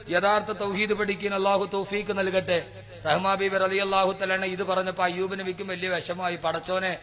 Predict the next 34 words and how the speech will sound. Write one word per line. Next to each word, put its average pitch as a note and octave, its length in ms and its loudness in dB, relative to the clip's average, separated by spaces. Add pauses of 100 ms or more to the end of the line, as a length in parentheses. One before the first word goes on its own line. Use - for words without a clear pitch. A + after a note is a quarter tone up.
(240)
എന്റെ G3 400 2
രോഗം A3 360 2
മാറാൻ G3+ 320 0
വേണ്ടിയാണല്ലോ F#3+ 540 0
എന്റെ F#3 220 0
റഹ്മ G3 380 2
പോയി F#3+ 200 -2
അവിടെ F3+ 200 2
ക്യൂവിൽ F3+ 420 -4
നിന്നത്, E3+ 420 -4 (280)
അതുകൊണ്ടാണല്ലോ G#3+ 640 2
അവളെ G3+ 140 2
താമസിച്ചത്. F3+ 840 0 (260)
എങ്കിലും F#3 320 -4
ഞാൻ F3+ 200 -2
ദേഷ്യം F3+ 380 -4
വന്നപ്പോ F#3 300 -4
അവളെ F3+ 160 0
നൂറടി F3+ 520 0
അടിക്കൂന്ന് G3 440 -2
പറഞ്ഞില്ല. G3 320 -2
ഇനിയിപ്പോ F#3+ 260 -4
എന്ത് G3+ 140 -8
ചെയ്യും? G3+ 220 -10 (580)
സത്യം A3+ 300 2
ചെയ്ത് A#3 180 2
പറഞ്ഞതല്ലേ, A3 520 0 (560)
നൂറടി A3+ 340 2
അടിക്കൂന്ന് A3+ 460 2
പറഞ്ഞല്ലേ, A#3 380 -2
അടിക്കാതിരിക്കാൻ A#3 680 0
പറ്റുമോ? F#3 300 -4 (580)
എന്ത് G3+ 180 -6
ചെയ്യും? F#3+ 260 -8